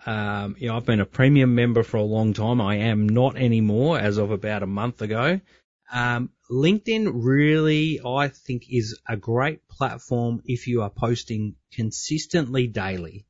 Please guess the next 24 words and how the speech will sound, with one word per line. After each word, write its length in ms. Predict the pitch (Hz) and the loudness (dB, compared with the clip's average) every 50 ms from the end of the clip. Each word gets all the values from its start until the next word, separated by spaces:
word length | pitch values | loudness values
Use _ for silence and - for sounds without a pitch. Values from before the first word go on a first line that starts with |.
| _ _ _ _ _ _ _ _ _ | _ _ _ _ _ _ _ _ _
You 160 | _ - 117 117 | _ -4 -4 -4
have 460 | - - - - - 151 156 147 - _ | -6 -8 -8 -6 -4 -4 -4 -4 0 _
to 100 | 151 139 | 2 2
really 600 | 127 117 117 127 135 143 147 156 160 156 147 135 | 2 2 2 4 4 6 6 6 6 4 2 2
be 180 | 139 131 127 | 2 0 0
consistent 640 | 120 - 120 110 - - 123 120 - - - 110 104 | 0 -2 -6 -6 -4 -6 -8 -8 -6 -6 -6 -6 -6
daily, 380 | - 107 117 123 139 175 185 - - - - _ _ - | -4 -6 -4 -2 -2 -2 -4 -6 -12 -20 -20 _ _ -4
and 120 | 127 127 | -4 -2
you 80 | 120 - | -2 -4
have 360 | - - - - 156 151 - | -8 -6 -4 -4 -4 -2 -4
to 80 | - | -2
get 160 | 156 151 151 147 | 2 2 4 4
into 240 | 143 139 131 139 | 4 4 2 2
their 160 | 117 117 117 113 | 4 4 4 2
groups 720 | 104 - - 113 117 127 143 185 196 - - - - - _ - - - _ _ | 0 -2 0 4 4 6 6 4 2 0 -8 -14 -14 -14 _ -20 -20 -20 _ _
and 200 | - 127 127 117 | -2 -2 -2 -2
contribute 840 | - - 127 110 - - - - 135 123 120 123 127 127 135 131 - _ _ _ _ _ _ _ | 0 -2 -2 -2 -2 -4 0 2 2 2 4 2 2 2 2 0 -4 _ _ _ _ _ _ _
and, 760 | 127 123 117 117 117 113 113 113 113 110 107 107 107 104 - _ _ _ - | -2 -2 0 0 0 -2 -2 -2 -2 -2 -2 -4 -4 -6 -10 _ _ _ -8
um, 480 | 120 113 110 107 107 104 107 104 107 101 | -4 -4 -2 -2 -4 -4 -4 -6 -6 -4
leave 340 | - 123 135 147 147 143 - | -2 0 2 2 2 0 -2
comments 540 | - - 135 131 127 123 123 120 117 - - | -2 0 2 4 4 4 2 0 -2 -4 -6
and 100 | 107 101 | -6 -6
start 360 | - - 127 120 127 120 _ | -4 -2 0 0 0 0 _
discussions. 840 | - 117 - - - 113 104 - - - 151 143 107 110 - - | -8 -8 -8 -6 -6 -8 -8 -8 -10 -12 -12 -12 -14 -14 -16 -20